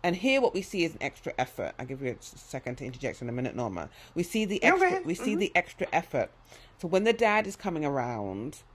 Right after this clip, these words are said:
Speaker 1: this is adult Terry, they're preparing dinner because the dad is coming, and the mom has taken off her wrapper and her, her headscarf, and she's done her hair, and the table is set just so, and she won't let the brother eat a piece of plantain, and,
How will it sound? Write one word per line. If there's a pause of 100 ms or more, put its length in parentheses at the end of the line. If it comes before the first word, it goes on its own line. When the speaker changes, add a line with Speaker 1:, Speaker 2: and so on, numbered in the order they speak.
Speaker 1:
this
is
adult
Terry, (440)
they're
preparing
dinner
because
the
dad
is
coming,
and
the
mom
has
taken
off
her
wrapper
and
her, (360)
her
headscarf,
and
she's
done
her
hair,
and (220)
the
table
is
set
just
so,
and
she
won't
let
the
brother
eat
a
piece
of
plantain,
and,